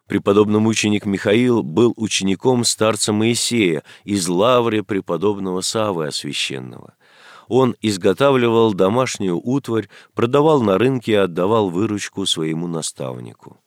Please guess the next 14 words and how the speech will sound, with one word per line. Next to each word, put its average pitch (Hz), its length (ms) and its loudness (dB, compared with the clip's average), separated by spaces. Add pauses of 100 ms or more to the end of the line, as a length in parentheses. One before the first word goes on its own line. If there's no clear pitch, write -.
(420)
Однажды 110 680 0
он 101 180 0
встретил 117 560 -2
евнуха 110 720 0
Сеиды, 110 720 -4 (260)
жены 127 640 2
халифа 101 800 -2 (220)
Абн-аль-Малика, 95 1600 -2 (480)
который 139 440 4
привёл 127 440 2
его 120 480 2
к - 60 -12
своей 95 340 -2
госпоже. 78 680 -8